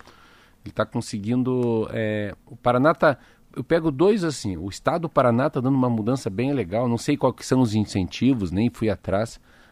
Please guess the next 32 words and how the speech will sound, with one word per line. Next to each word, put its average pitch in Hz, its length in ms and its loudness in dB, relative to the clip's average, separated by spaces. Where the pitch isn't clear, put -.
mas 104 140 -2
tem 123 120 2
muita 151 220 2
gente 143 300 0
grande 127 540 4
vindo 117 260 2
pro - 120 -12
Paraná. 101 520 0
E 110 60 -2
uma 113 100 4
outra 139 220 0
coisa 151 240 2
que 151 80 -4
me 139 60 2
impressiona 139 500 0
muito 123 360 2
são - 140 -4
os 131 100 -6
Campos 160 320 -4
Gerais. 123 560 -6
A - 80 -12
região 95 300 -2
de 120 60 0
Ponta 117 320 -2
Grossa, 110 320 -4
meu 117 240 2
Deus, 120 420 -2
eu 101 80 -14
tava 113 180 0
vendo 127 220 2
a 117 60 6
lista 104 520 0